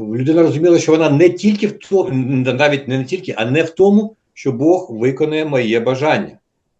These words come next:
а в тому, що перша частина: «Господи, я сьогодні розумію свій гріх, знаю трошки більше, ніж вчора». Лише це, це має бути, не треба в цьому зациклюватись.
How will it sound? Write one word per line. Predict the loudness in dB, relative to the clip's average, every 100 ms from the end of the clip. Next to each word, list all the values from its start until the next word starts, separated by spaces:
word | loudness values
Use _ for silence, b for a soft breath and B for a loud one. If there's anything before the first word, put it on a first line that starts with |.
| _
а | -20
в |
тому, | -4 -2 0
що | -2 -6 -8 -10 0
перша | 0 0
частина: | -6 -8 -4 -4 -4 -10 _ _
«Господи, | 0 2 0
я | 2 2
сьогодні | 2 2 4 6 6 2 -4 -6 _ _ _ -6
розумію | -4 -2 0 2 0
свій | -2 -4 -2
гріх, | -2 -4 -4 -6
знаю | -4 0 0 0
трошки | -4 -4 -6
більше, | -2 2 2 2 0
ніж | 0 -4
вчора». | -4 0 0 -2 -14 _ _ _
Лише | -8 -2 -2
це, | -2 -4
це | -2 0
має | 2 2
бути, | 0 0 -4 -6 -6
не | -4 0
треба | 0 0
в | 0
цьому | 2 2
зациклюватись. | 0 -2 -2 -2 -4 -8